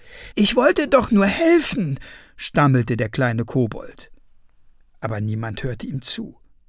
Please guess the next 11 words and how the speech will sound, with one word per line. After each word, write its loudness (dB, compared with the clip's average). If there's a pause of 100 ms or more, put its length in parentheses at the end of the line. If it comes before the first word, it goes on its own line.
(140)
Niemand 2
wollte -2
wissen, 0
was -2
er -4
sich -4
bei -8
seinen -2
Reparaturen -6
gedacht -12
hatte. -18